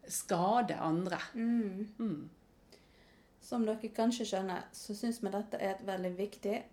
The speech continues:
Speaker 2: men også et ganske stort tema. Eh, og jeg nevnte at her skraper vi litt i overflaten, toucher innom. Det er jo så, så mye mer vi kunne snakket om her. Så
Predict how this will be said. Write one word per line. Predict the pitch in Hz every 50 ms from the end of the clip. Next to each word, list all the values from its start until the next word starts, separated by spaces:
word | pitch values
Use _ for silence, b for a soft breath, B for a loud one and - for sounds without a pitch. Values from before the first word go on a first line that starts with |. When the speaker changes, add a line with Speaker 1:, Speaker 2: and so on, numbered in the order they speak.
| - _ _ -
Speaker 2:
men | 208 208 220 233
også | 262 247 233 202
et | 185 185 185
ganske | 190 214 214 - 285 262
stort | - - 262 226 - - -
tema. | - 202 185 170 - - 190 - - b b b b b b b b b b b b b b b b - -
Eh, | - 220 208 202 202 196 190 190 190 185 190 190
og | - - 202
jeg | 202 196
nevnte | 202 202 208 208 - 220
at | 208 - - - - - - B B B B B B B
her | B 220 214 202
skraper | - - - 214 208 214 214 - 262 240
vi | 247 240
litt | 226 240 240 240 226
i | 208
overflaten, | 208 233 254 226 220 220 - 208 190 190 - - 208 208 -
toucher | - 226 226 226 - - 208 -
innom. | - 196 202 208 208 202 175 185
Det | 185 - -
er | - 208 202 185 175
jo | 175 180
så, | - - 202 190 190 - - - - - - _ _ _ _ B B B B B B
så | - - 240 220
mye | 220 226 220 208
mer | 196 202 202 196 175 165 - - - -
vi | - - 202
kunne | - 202 196 190 185
snakket | - 180 180 185 202 208 214
om | 202 190
her. | 185 - - -
Så | - - 214 208